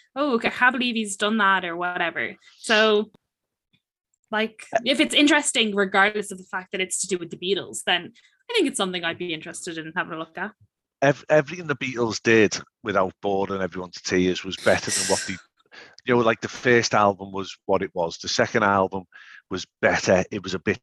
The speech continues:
Speaker 2: different. They're starting to experiment a little bit. The third album, or the fourth, you know, it was the fi-, the film, A Hard Day's Night, something like that. The, the fourth album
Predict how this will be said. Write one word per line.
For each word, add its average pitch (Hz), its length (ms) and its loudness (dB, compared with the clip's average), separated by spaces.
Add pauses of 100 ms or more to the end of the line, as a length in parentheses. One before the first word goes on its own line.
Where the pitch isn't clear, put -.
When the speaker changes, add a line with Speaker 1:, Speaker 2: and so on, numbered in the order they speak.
Speaker 2:
different. 95 460 -2
They're 98 100 -6
starting 98 400 -4
to - 140 -10
experiment 90 640 -2
a 90 60 -8
little 80 260 -8
bit. 87 220 -8
The 90 80 -12
third 107 400 6
album, 95 420 0
or 92 100 -2
the - 80 -12
fourth, - 320 0
you 107 100 -2
know, 92 180 -4
it 104 120 -12
was 92 360 -6 (340)
the - 100 -2
fi-, - 360 2
the - 80 -6
film, 92 480 0 (640)
A 85 80 -6
Hard 90 280 2
Day's 87 280 -4
Night, 85 280 -4
something - 280 -10
like 80 160 -10
that. 78 180 -6
The, - 220 -8
the 98 60 -2
fourth 113 420 2
album 98 400 2